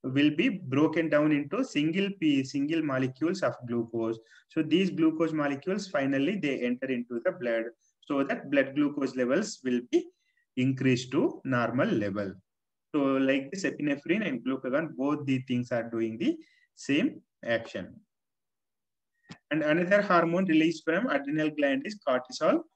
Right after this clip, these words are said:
So this, uh, will be released from adrenal cortex region. The effect of this cortisol is that it also enhances, uh, it enhances gluconeogenesis. So when we are on fasting for twelve to eighteen hours of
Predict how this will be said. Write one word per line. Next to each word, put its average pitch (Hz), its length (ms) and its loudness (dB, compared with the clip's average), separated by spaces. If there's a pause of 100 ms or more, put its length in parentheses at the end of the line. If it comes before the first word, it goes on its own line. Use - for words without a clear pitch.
(180)
So 156 180 -2
this, 151 380 0
uh, 143 300 6
will 147 120 4
be 175 140 0
released 151 400 2
from 165 200 -2
adrenal 147 420 0
cortex 127 600 -6
region. 135 440 0 (420)
The 139 140 4
effect 180 340 -2
of 160 220 0
this 151 120 -2
cortisol 135 560 -2
is 123 220 0
that 214 240 0
it 143 180 -10
also 151 360 2
enhances, 135 680 -4 (440)
uh, 135 120 2
it 131 220 0
enhances 190 680 2
gluconeogenesis. 160 1000 2
So 156 480 2 (380)
when 175 260 4
we 196 120 2
are 185 300 2
on 143 300 4
fasting 165 560 0
for 190 260 4
twelve 165 280 4
to 208 140 -2
eighteen 160 340 4
hours 139 280 0
of 127 100 0